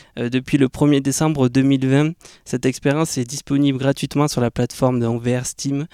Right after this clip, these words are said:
euh, pour ceux qui possèdent un casque de virtuel, euh, de réalité virtuelle chez eux. Alors, euh, après tout, pourquoi pas, euh, ne p-, ne pas saisir cette opportunité et vivre une expérience fascinante à la maison.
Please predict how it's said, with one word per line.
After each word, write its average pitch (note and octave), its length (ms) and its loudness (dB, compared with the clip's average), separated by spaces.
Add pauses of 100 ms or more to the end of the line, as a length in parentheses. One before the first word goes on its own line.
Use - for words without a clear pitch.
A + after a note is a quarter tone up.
(420)
euh, A#2 400 -2
pour B2 140 -8
ceux C#3+ 140 -6
qui - 120 -14
possèdent B2+ 340 -6
un A#2+ 100 -2
casque C3 280 -4
de B2 100 -4
virtuel, B2 600 -4
euh, C3 200 0
de A#2+ 100 -2
réalité B2+ 400 -2
virtuelle B2 420 0
chez A#2+ 320 0
eux. - 80 -8 (460)
Alors, B2 380 0
euh, A#2 160 -2
après B2 280 -2
tout, D3+ 160 -8
pourquoi - 360 2
pas, C#3+ 260 0
euh, A#2+ 240 -2 (300)
ne C#3 120 4
p-, - 340 -4
ne C#3 180 2
pas D3 160 2
saisir C#3 360 -2
cette - 180 -6
opportunité B2+ 600 -2
et D3 40 2
vivre C#3 200 -2
une B2 100 6
expérience B2 440 0
fascinante C3+ 480 -2
à C3+ 40 2
la B2 100 2
maison. B2 340 0